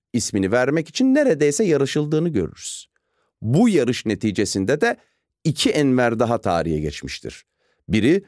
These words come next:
Arnavutluğun efsanevi lideri Enver Hoca, diğeri ise yine dönemine damgasını vurmuş Mısırlı devlet adamı Enver Sedat.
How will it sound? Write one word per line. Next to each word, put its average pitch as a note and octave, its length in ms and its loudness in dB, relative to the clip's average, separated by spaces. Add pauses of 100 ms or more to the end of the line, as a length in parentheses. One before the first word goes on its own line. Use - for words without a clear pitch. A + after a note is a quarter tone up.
(380)
Arnavutluğun A2 800 0
efsanevi A2 600 0
lideri F2+ 560 0
Enver F#2 280 0
Hoca, F#3+ 360 0 (420)
diğeri F#3+ 300 2
ise F#3 420 0
yine A2+ 300 0
dönemine B2+ 480 0
damgasını C3 520 0
vurmuş D#3 560 0 (220)
Mısırlı B2 540 0
devlet A2 360 0
adamı A2 400 -2 (300)
Enver G2+ 340 0
Sedat. - 580 -6